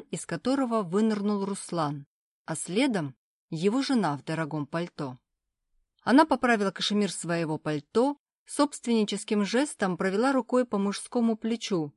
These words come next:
застегнула куртку Руслана, остановила взгляд на его лице. Вместе, почти синхронно, они пошли по парковке в сторону лифта, которого дожидалась Мила. "Здравствуйте, Мила Владимировна", поздоровался Руслан,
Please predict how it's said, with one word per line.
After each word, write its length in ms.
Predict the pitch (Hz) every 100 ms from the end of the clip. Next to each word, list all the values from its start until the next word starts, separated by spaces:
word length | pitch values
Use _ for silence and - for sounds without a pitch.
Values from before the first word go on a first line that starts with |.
| -
застегнула 680 | 160 180 - 175 208 254 240
куртку 480 | 254 208 - -
Руслана, 580 | 160 - 156 151 143 139 _ _
остановила 600 | - - 208 202 190 175
взгляд 480 | 156 151 170 214 269
на 120 | 190
его 160 | 165 165
лице. 500 | 185 - - 147 135 _ _ _ _ _
Вместе, 500 | 156 175 254 339 -
почти 420 | - 202 - 285
синхронно, 720 | 285 302 302 294 226 160 139 - -
они 220 | 190 190
пошли 280 | 214 208 220
по 120 | 190
парковке 480 | 170 170 277 - 180
в 40 |
сторону 460 | - - 226 220 208
лифта, 480 | 190 160 - 143 127 -
которого 420 | 175 185 170 156
дожидалась 760 | 147 143 147 190 226 214 -
Мила. 480 | 208 202 185 147 131 _ _ _ _ _ -
"Здравствуйте, 680 | 160 165 226 269 165 - 160
Мила 220 | 170 160
Владимировна", 720 | 165 185 185 151 143 143 139 _ _ _ -
поздоровался 600 | 156 196 190 165 - 180
Руслан, 480 | 180 - 175 139